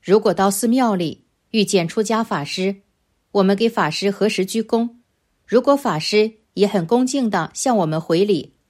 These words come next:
向我们合十和鞠躬，我们在家居士会不会受不起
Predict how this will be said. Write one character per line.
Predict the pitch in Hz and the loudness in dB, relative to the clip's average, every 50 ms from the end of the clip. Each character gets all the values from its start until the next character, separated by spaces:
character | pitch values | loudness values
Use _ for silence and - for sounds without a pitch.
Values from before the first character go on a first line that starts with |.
| _ _ _ _ | _ _ _ _
向 | - - - 226 208 190 | -8 -2 0 0 2 2
我 | 170 | 2
们 | 160 165 165 | 0 0 -2
合 | 165 - 180 196 | -2 -2 0 0
十 | 208 - - 170 | 0 0 -2 -2
和 | 180 180 175 | -2 -2 -2
鞠 | 170 - 202 202 | -4 -2 -2 -2
躬， | 196 - 208 214 220 - _ _ _ _ _ _ _ _ _ _ _ - | 0 0 -2 -2 -4 -8 _ _ _ _ _ _ _ _ _ _ _ -2
我 | 208 | 0
们 | 196 190 185 185 | 2 2 2 0
在 | - 226 208 | 0 0 0
家 | 196 208 196 202 | 0 -2 -2 -4
居 | 196 - 226 233 | -4 -2 -2 -2
士 | 233 - - 196 170 160 - _ _ _ _ | -2 -2 -2 -2 -2 -2 -4 _ _ _ _
会 | _ - 233 208 | _ 0 0 0
不 | 190 196 | 0 0
会 | - 208 | 0 0
受 | 196 196 - 294 262 | 0 0 0 -2 0
不 | 202 202 196 | 0 0 -2
起 | - - - 151 131 - - | -2 -2 -4 -4 -6 -6 -10